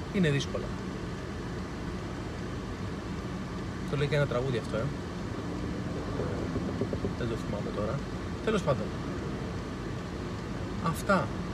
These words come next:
Βρείτε άλλον έναν. Να μοιραστείτε τις χαρές και τις λύπες του ταξιδιού. Είναι πάρα, πάρα πολύ σημαντικό.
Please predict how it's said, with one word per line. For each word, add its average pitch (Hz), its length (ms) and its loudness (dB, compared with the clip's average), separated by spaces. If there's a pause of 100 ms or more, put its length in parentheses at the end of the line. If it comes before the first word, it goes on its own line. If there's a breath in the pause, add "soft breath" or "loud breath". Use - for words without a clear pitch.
Βρείτε 208 460 4
άλλον 175 300 8
έναν. 143 220 6 (320)
Να 139 80 6
μοιραστείτε 143 420 4
τις - 200 -2
χαρές 151 260 4
και 175 80 2
τις 147 160 2
λύπες 165 260 4
του 156 420 0
ταξιδιού. 143 400 4 (1400)
Είναι 160 120 4
πάρα, 156 260 6
πάρα 151 220 4
πολύ 139 180 2
σημαντικό. 127 480 2